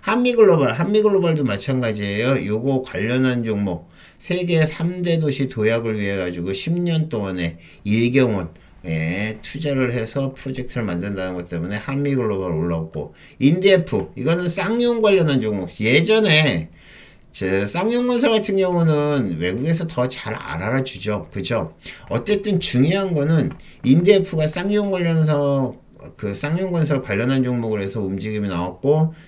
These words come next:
얘가 예전에 네옴시티였어. 네옴시티 할 때 막 연상 가고 그랬었죠. 그래서 지금 건설 관련한 종목이 올라왔고,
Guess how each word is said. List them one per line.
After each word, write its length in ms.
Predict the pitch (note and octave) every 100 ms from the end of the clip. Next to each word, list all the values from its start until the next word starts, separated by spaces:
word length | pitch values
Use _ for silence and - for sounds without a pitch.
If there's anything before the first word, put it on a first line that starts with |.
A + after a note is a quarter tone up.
| -
얘가 500 | F#2 F#2+ G2 B2+ C#3+ C#3 -
예전에 400 | F2+ G2 G#2 G#2
네옴시티였어. 1080 | D#2 G2 C3 C3 - A2 F#2 F2 D#2+ D#2+
네옴시티 840 | E2 F2 G#2+ B2+ C3 C3 B2+ - A2+
할 140 | F2+
때 120 | G2
막 180 | F#2 E2+
연상 380 | D#2 F2+ G#2+ C#3
가고 200 | C3 A#2
그랬었죠. 580 | F#2 F2 D#2 D#2+ G#2 E2 - - -
그래서 340 | D#2+ F2 A#2
지금 460 | A#2 F#2+ G#2+ C3+ C3+
건설 560 | - F2+ A#2+ D3 D#3+
관련한 380 | D#3 C#3 C3 A#2+
종목이 360 | A2 F#2+ F#2+ F#2
올라왔고, 640 | E2 F2+ F2 D#2+ - -